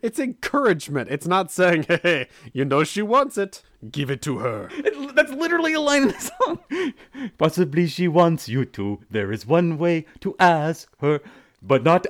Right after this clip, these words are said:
Speaker 2: asking, just doing."
Speaker 1: Possibly she wants you to. That means, okay, it's possible. If she doesn't, then don't
Speaker 2: Yeah,
Speaker 1: force
Speaker 2: and then
Speaker 1: yourself.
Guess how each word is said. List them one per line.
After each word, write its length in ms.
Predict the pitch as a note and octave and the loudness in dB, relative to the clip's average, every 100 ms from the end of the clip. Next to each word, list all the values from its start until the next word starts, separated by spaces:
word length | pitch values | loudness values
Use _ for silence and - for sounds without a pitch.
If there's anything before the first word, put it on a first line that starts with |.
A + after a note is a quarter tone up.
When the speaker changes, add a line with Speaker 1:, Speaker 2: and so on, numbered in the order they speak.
| - | -2
Speaker 2:
asking, 400 | F4 - A#3 F#3+ | -2 0 0 2
just 380 | E3+ - - G2+ | 2 0 -10 -4
doing." 680 | D3+ D3+ C3+ B2 C3 C3 A2+ _ _ F#3+ - _ | -2 -2 0 4 4 2 -6 _ _ -16 -16 _
Speaker 1:
Possibly 640 | - G#3 C4+ F3+ C#3+ C#3 | 2 2 4 0 -2 -2
she 160 | B2+ C#3+ | -2 -4
wants 300 | C3 B2+ - | -4 -4 -6
you 80 | A#2 | -10
to. 300 | - G2+ - _ | -8 -12 -16 _
That 120 | D3 | -4
means, 320 | F#3 F3 D#3 D#3 | 0 0 0 -2
okay, 260 | G#3+ G3+ D3 | -4 0 0
it's 140 | D#3+ | 0
possible. 600 | - G3+ - B2+ G2 C3 - _ _ | 0 0 0 -8 -8 -12 -14 _ _
If 140 | - D3 | -6 -4
she 140 | E3+ | 0
doesn't, 360 | F3 B3+ F3+ F3 | 2 2 0 -2
then 120 | F3 | -2
don't 220 | D3+ E3 | 0 0
Speaker 2:
Yeah, 100 | A4+ | 0
Speaker 1:
force 140 | B3 A#3 | 0 0
Speaker 2:
and 80 | D#3+ | -2
then 60 | |
Speaker 1:
yourself. 260 | C3+ A2+ D2+ | -2 -4 -6